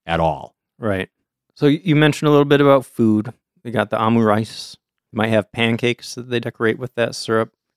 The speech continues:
Speaker 2: I mean, generally what they serve is similar to any normal cafe. They're gonna have coffee and other drinks,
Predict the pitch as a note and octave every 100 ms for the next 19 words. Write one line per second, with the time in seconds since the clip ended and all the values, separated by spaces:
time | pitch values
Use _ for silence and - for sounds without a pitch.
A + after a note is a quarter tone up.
0 | _ _ E3 C#3 F3+ G3 F3+ D#3 C3+ C3+
1 | C#3 B2+ A#2 - B2 A#2 G#2+ G2 - A2+
2 | A2+ A2 - A#2 G#2+ G#2+ G#2 G2+ G#2+ G#2+
3 | G#2 G#2 G#2 G2+ F#2 F#2 - F#2+ - G#2
4 | A#2+ A#2+ A2 G#2 - - G2+ G2+ A2+ G#2
5 | G#2+ G2+ G#2+ G#2 G2+ A2 - -